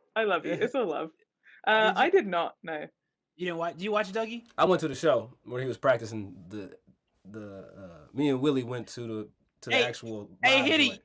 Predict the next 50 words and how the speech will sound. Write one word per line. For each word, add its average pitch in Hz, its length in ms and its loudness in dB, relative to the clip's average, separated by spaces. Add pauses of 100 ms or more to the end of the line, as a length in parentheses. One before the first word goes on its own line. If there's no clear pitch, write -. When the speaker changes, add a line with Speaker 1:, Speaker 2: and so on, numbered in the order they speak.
(120)
Speaker 2:
you 285 180 0
can't 269 260 -2
get 220 180 -2
no 247 180 2
African 233 380 2
American 202 640 -2
than 170 160 -4
this. 135 320 -8 (420)
I 254 140 4 (160)
asked 254 120 -2
this, 240 200 -6 (120)
asked 233 300 0
this 208 80 -12
Negro, 175 540 -4 (280)
Speaker 3:
Yes. 196 300 6 (400)
Speaker 2:
"Did 220 140 -2
you 233 100 -2
watch 233 400 2
it?" 151 160 -12 (180)
Speaker 1:
<laughs> - 0 - (340)
Speaker 2:
He 285 80 6
said 240 180 0 (440)
he, 254 80 -2
he 294 40 4
said, 254 140 4
Speaker 3:
I 226 60 10
Speaker 2:
he 226 60 4
Speaker 3:
didn't 311 180 8
Speaker 2:
said 285 40 10
he 277 60 8
Speaker 3:
watch 285 220 10
Speaker 2:
did, 208 140 0
Speaker 3:
it. - 40 -20 (800)
Speaker 2:
he 226 140 -4
went 285 120 -2
Speaker 3:
But 208 60 10
I 226 40 12
Speaker 2:
to 254 40 10
the 254 60 6
Speaker 3:
didn't 233 120 2
watch 247 140 6
Speaker 2:
show. 170 60 -8
Speaker 3:
what 147 180 -6
you - 60 -14 (560)
Speaker 2:
But 277 180 4
hold 330 120 6
on, 277 100 2
Speaker 3:
Yes. - 200 4
Speaker 2:
hold 294 120 2
on. 247 120 -2